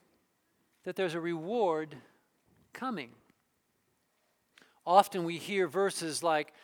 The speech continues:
Romans two six, "God will repay each person according to what they have done." And our first reaction hearing that kind of a verse is to think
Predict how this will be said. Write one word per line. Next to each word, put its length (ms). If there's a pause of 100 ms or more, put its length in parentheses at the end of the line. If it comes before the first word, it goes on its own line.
(220)
Romans 540
two 180
six, 460
"God 260
will 160
repay 600 (420)
each 280
person 380
according 320
to 80
what 140
they 100
have 180
done." 380 (1700)
And 120
our 100
first 460
reaction 560
hearing 260
that 180
kind 200
of 80
a 20
verse 400
is 200
to 100
think 320